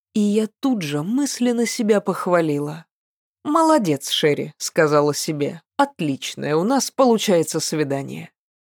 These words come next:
«Простите, ваше высочество, я задала этот вопрос, не подумав. Мне вовсе не хотелось вас расстраивать».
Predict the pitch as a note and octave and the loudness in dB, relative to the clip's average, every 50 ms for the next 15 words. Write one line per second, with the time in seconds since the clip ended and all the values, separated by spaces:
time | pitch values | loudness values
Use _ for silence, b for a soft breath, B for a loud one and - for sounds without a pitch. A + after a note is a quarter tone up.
0 | _ _ _ _ _ _ - A3+ A3+ G#3 G#3 - - G3 E3+ - - F3+ E3+ F3+ | _ _ _ _ _ _ 2 2 4 4 2 0 -2 -2 -2 0 -2 0 2 2
1 | F#3 - - F3+ D#3+ D#3+ D#3 - F3 D#3+ - - D#3 - - - D#3+ E3 E3 G3+ | 2 2 2 2 0 0 0 0 0 -2 -2 -4 -8 -8 -8 -6 -6 -6 -6 -8
2 | - - G3+ F#3+ B3+ C4 A#3 F#3+ A#3+ G#3+ G#3+ A#3 B3+ C4+ B3+ A3 - A#3+ A#3+ - | -6 -2 2 4 4 4 4 4 2 4 4 4 6 4 4 4 4 2 2 2
3 | A3 - - G#3 A3 A#3 A3+ - - - C4+ A3 - - - A3+ A#3+ A#3 A3+ G#3 | 0 -2 0 2 2 2 2 2 2 2 4 4 2 0 -2 0 0 0 2 2
4 | - B3+ A#3+ G#3+ G#3+ G3 D#3+ D3 D3+ D3 - - _ _ _ _ _ _ - A#3 | 2 0 2 2 2 2 2 0 -4 -6 -8 -14 _ _ _ _ _ _ -6 -2
5 | A3+ A#3 A#3 A#3 G3 A3+ G#3 - - A#3+ A#3 G#3+ G#3+ G3+ - A#3 A#3 - - C4 | 0 2 2 4 4 2 2 0 0 -2 0 0 0 0 0 -2 -2 0 2 2
6 | F#3+ D#3+ D#3 D3+ - - F3 F3 F3 D#3+ - - F3 F3+ E3 - - - - A#3 | 2 2 0 0 -2 -4 -2 -2 -2 -2 -4 -4 -4 -4 -4 -4 -4 -2 2 2
7 | A#3+ A3+ F#3+ E3+ D#3+ D3 D#3 D#3+ D3+ - | 4 4 2 2 0 -2 -2 -4 -6 -10